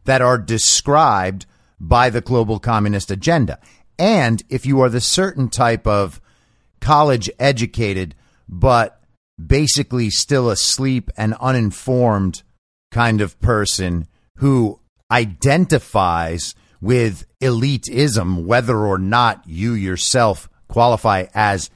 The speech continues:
an elite, and ninety-nine point nine nine nine percent of the time, you don't. But identifying with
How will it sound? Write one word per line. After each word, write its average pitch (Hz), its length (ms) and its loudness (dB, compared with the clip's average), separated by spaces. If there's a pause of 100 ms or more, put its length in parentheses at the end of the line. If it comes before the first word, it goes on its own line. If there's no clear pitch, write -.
(180)
an 107 120 -2
elite, 87 520 -6 (240)
and 101 280 -4 (140)
ninety-nine 107 800 0
point 98 320 -4
nine 104 320 0
nine 101 240 0
nine 101 300 -2
percent 101 320 -4
of 80 60 -8
the 80 60 -8
time, 95 480 -4 (320)
you 85 280 -8
don't. 78 640 -4 (920)
But 135 120 2
identifying 123 1000 2
with 110 460 0